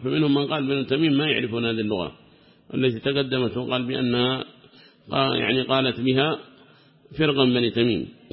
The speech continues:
أو تكلمت بها فرقا بني تميم من أهل العرب، لكن هذه اللغة هي المشهورة عندهم،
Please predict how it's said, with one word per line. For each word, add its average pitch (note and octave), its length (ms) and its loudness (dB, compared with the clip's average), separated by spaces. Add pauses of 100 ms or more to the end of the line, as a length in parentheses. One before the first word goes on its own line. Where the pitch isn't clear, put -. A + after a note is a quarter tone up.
(560)
أو C3+ 120 2
تكلمت C3+ 560 0
بها C3+ 220 4
فرقا C#3 280 0
بني A#2+ 280 2
تميم B2 260 0
من A#2+ 100 0
أهل A2+ 140 2
العرب، G#2+ 280 0 (680)
لكن A#2+ 260 0
هذه F3 260 6
اللغة E3+ 360 4
هي D#3+ 180 6
المشهورة D3+ 500 4
عندهم، F#2+ 460 -2